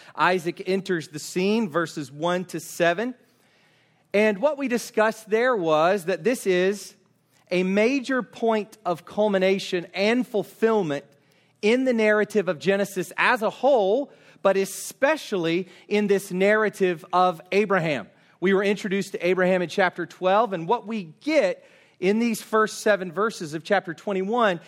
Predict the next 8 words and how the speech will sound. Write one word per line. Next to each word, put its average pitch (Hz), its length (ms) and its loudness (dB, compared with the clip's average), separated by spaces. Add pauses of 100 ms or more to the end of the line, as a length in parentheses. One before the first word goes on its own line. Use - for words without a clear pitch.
(160)
is 180 200 0
a 185 100 2
culmination 208 1120 0
event. 180 580 -2 (720)
It 135 140 -2
is 147 180 0
a 160 120 0
fulfillment 180 840 -2